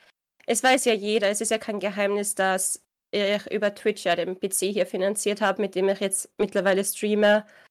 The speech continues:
Und ich müsste mal die Liste durchgehen, also es ist halt immer so unterschiedlich, mal im Monat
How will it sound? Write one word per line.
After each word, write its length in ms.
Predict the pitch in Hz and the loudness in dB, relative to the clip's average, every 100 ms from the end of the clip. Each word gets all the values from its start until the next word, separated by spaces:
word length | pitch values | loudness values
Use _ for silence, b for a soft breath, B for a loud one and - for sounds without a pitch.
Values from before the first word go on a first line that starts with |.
| _ _ _ _ - | _ _ _ _ -2
Und 460 | 214 214 214 214 - - - | 2 4 4 0 -10 -14 -4
ich 120 | 214 | 2
müsste 300 | 247 254 240 | 4 4 2
mal 180 | 208 208 | 4 2
die 120 | 214 | 0
Liste 340 | 214 - 214 | 0 0 -2
durchgehen, 600 | 208 196 208 - 202 196 | 0 -2 -2 -4 -2 0
also 460 | 190 196 - 202 196 - _ _ _ - | 2 0 0 0 0 -4 _ _ _ -6
es 180 | 233 302 | -2 0
ist 120 | - | 4
halt 220 | 285 - | 2 2
immer 280 | 254 294 269 | 2 4 4
so 200 | 269 247 | 2 0
unterschiedlich, 640 | 254 262 262 254 240 233 | 0 0 0 2 2 2
mal 240 | 233 214 208 | 2 2 2
im 100 | 214 | 2
Monat 540 | 214 220 214 208 - | 2 4 4 2 -4